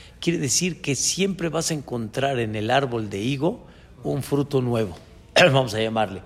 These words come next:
un fruto maduro. O sea, no todo de un, de un momento y terminó, <clears throat> sino siempre vas a encontrar. Dice exactamente igual, los que estudian Torah siempre van a encontrar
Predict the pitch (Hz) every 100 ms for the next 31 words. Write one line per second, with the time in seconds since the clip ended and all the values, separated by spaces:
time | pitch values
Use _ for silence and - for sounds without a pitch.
0 | - - - - - 180 160 185 185 180
1 | 170 185 170 131 - - - - - -
2 | 151 180 196 156 - - - - - -
3 | - - 175 175 151 131 143 156 131 120
4 | - 120 131 156 139 127 170 202 - 247
5 | 269 - - - 135 151 135 147 151 139
6 | - - - - 151 147 156 160 - 214
7 | 185 180 175 170 143 139 123 127 - -
8 | - - - 123 123 - 143 139 139 131
9 | 127 117 127 120 110 113 - - 139 147
10 | 120 - 113 131 165 - - - - -
11 | - 339 - - 165 175 147 143 147 151
12 | 135 120 - 117 107 - 123 127